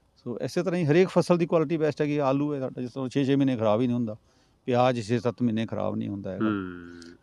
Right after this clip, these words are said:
Speaker 1: ਬਾਕੀ ਸਬਜ਼ੀਆਂ ਵੀ ਜਿਸ ਤਰ੍ਹਾਂ ਅਸੀਂ ਘਰ ਲੈ ਕੇ ਆਉਂਦੇ ਆ, ਇਮੀਡੀਏਟ ਸੁੱਕਣੀਆਂ ਸ਼ੁਰੂ ਕਰ ਦਿੰਦੀਆਂ।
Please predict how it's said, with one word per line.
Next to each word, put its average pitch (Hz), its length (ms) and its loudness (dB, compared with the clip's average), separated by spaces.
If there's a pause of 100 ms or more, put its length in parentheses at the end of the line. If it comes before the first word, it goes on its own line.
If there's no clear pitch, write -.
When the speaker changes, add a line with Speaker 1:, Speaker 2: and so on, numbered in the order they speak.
Speaker 1:
ਬਾਕੀ 113 280 -4
ਸਬਜ਼ੀਆਂ 131 360 2
ਵੀ 131 100 2
ਜਿਸ 123 100 -4
ਤਰ੍ਹਾਂ 131 160 -2
ਅਸੀਂ 127 220 -4
ਘਰ 117 400 -4
ਲੈ 113 160 -4
ਕੇ 127 120 -2
ਆਉਂਦੇ 120 300 0
ਆ, 117 60 -4
ਇਮੀਡੀਏਟ 123 360 2
ਸੁੱਕਣੀਆਂ 120 300 0
ਸ਼ੁਰੂ 135 180 -2
ਕਰ 127 100 0
ਦਿੰਦੀਆਂ। 110 360 -2